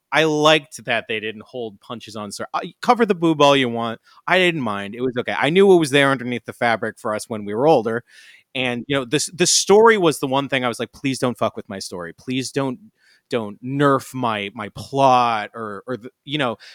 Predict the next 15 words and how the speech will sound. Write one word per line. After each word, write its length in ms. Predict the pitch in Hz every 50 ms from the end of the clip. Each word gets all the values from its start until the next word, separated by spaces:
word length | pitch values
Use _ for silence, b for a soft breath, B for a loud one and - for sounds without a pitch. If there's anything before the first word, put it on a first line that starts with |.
| B B
sometimes 460 | - - - 220 208 214 190 160 -
the 80 | - 127
dialogue, 800 | 101 - 139 131 135 139 139 135 127 127 123 123 120 117 107 123
you 60 | 123
know, 100 | 123 120
the, 320 | 110 131 120 107 78 117 123
there'd 200 | 120 139 139 113
be 80 | 127
characters 480 | - - - 139 139 131 - 139 117 -
that 120 | 117 98
would, 120 | 98 98 104
like, 180 | 107 107 -
curse 380 | - - - 214 220 202 - 180
in 80 | 151
Japanese. 600 | 123 120 120 110 104 - 110 95 92 80 76 -